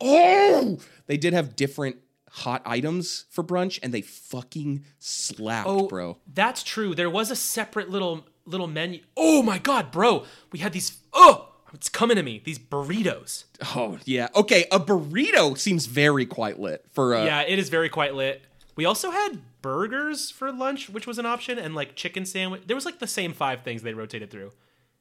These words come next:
Speaker 2: It was, like, burger, chicken sandwich, pizza, chalupa, but the burger dry as a desert. And they gave you that little, <laughs> oh, you wanna hear the Wabu special?
Speaker 1: Go on.
Speaker 2: They gave you, with the burgers or chicken sandwiches, this little cup. Maybe you had it, with, like, shreddis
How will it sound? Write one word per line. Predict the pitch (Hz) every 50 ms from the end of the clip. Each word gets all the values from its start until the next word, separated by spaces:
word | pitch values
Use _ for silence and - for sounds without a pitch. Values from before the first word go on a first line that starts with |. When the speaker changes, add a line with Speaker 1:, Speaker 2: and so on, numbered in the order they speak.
| _ _
Speaker 2:
It | 160
was, | 151 147
like, | 139 - -
burger, | 202 202 196 180 185 180
chicken | 180 - 185 170 - 151
sandwich, | - - 170 156 151 151 - -
pizza, | - 160 151 143 - 151 135
chalupa, | 139 - 147 135 131 131 131 135 131 123 120
but | 131 127 120 - _ _ _ _ _ _ _ _ _ _ _ _ _
the | - 127
burger | 160 180 175 160 151 139 131 135 - _
dry | - 135 127 127 127 127
as | 123 113
a | 120
desert. | - 123 123 113 110 110 113 113 - _ _ _ _ _ _ _ _ _ _ _ _ _ _ _
And | 147 147
they | 156 147
gave | 123 165 170 165
you | 185 170
that | 170 151 - 151
little, | 156 147 147 147 - - -
<laughs> |
oh, | 143 120 - 156 139 127 127 - - - -
you | - 160
wanna | 147 147 151 165
hear | 170 160 165 160
the | 143 147 127
Wabu | 117 127 123 123 123 135 139 135
special? | - - - 127 127 123 135 151 165 175 - - -
Speaker 1:
Go | 107 110
on. | 113 120 117 107 151
Speaker 2:
They | 165 160
gave | 147 165 170 180 180 214
you, | 214 226 233
with | 220 190 185 185
the | 175
burgers | 135 131 131 135 139 160 151 139
or | 131
chicken | 120 - 143 139 135
sandwiches, | 123 135 120 117 113 117 107
this | 113 117 - 120
little | 123 127 -
cup. | - - - 147 110 - - _
Maybe | 143 135 131 175
you | 180
had | 147 139 117 104
it, | 104 -
with, | 127 123 120 -
like, | 117 107 -
shreddis | - - - - 135 156 185 190 190 -